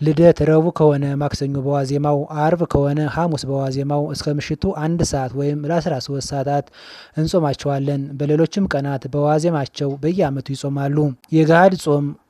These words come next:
ቀናቱ ሁለት ቢሆኑም ቁጥራቸው ግን ከሰባቱ አጽዋማት አንዱ ተብሎ ይቆጠራል።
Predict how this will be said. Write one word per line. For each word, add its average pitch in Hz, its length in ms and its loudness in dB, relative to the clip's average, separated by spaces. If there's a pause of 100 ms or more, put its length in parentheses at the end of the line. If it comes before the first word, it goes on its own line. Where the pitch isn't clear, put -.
(240)
ቀናቱ 156 400 2
ሁለት 160 400 4
ቢሆኑም 151 520 4
ቁጥራቸው 160 560 2
ግን 147 220 -2
ከሰባቱ 151 520 0
አጽዋማት 147 460 0
አንዱ 139 280 -4
ተብሎ 139 260 -4
ይቆጠራል። 143 520 -4